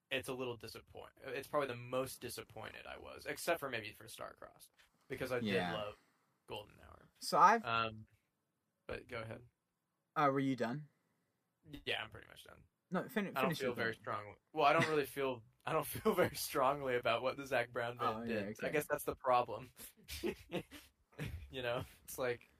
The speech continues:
Speaker 1: I wish I felt more strongly about this, but I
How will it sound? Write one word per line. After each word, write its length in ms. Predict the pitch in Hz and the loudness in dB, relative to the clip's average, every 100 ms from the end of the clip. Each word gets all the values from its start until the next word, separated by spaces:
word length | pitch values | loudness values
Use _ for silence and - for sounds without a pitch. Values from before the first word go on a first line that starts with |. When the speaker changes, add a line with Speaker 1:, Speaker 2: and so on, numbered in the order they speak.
| - | -4
Speaker 1:
I 80 | 123 | 0
wish 280 | 143 - 160 | 4 4 2
I 80 | |
felt 260 | 139 151 117 | 0 0 -2
more 160 | 127 127 | -4 -10
strongly 460 | - 110 113 113 | -6 -4 -4 -8
about 300 | 110 110 110 | -8 -8 -6
this, 340 | 120 135 - - _ _ _ _ _ | -8 -8 -12 -20 _ _ _ _ _
but 140 | - | -10
I 80 | - | -8